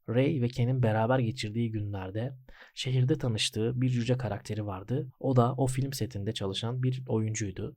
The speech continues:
Ray'in set içinde kaçıştığını görünce ona doğru yaklaşıyor. Harry tıpkı Ray'in işlediği ilk cinayette olduğu gibi amansızca kurşunlarını Ray'in üzerine boşaltıyor ve cüce karakterimiz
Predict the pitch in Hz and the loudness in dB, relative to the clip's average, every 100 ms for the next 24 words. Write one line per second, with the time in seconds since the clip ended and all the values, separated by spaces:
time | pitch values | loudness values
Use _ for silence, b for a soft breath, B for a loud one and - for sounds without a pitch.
0 | 123 143 180 190 - 175 - - 117 120 | 2 2 2 -2 -2 -2 -2 -2 -2 -2
1 | 120 - - 123 127 110 131 127 113 - | -2 -2 -2 0 2 2 2 0 -2 -2
2 | 127 156 110 117 107 - 101 - 95 90 | 0 0 0 -2 -2 -4 -4 -4 -4 -10
3 | - - 165 117 127 B B - - - | -2 2 6 6 4 B B -12 -6 2
4 | 120 131 165 - - 110 107 139 - 120 | 4 4 2 -2 -2 -4 -4 -4 -2 0
5 | 110 101 - 113 98 123 110 92 95 - | 0 -2 -2 -2 0 0 -2 -4 -6 -6
6 | - 113 123 127 170 151 117 117 - 110 | -4 -2 0 0 0 -2 -2 -2 -2 -4
7 | 107 101 110 110 127 110 104 101 101 101 | -4 -4 -2 0 0 0 -2 -4 -6 -6
8 | - 95 - 92 - - 101 104 127 127 | -4 -6 -6 -12 -12 -10 -6 -2 0 2
9 | 135 107 - 104 98 95 - | 2 0 -6 -10 -8 -8 -10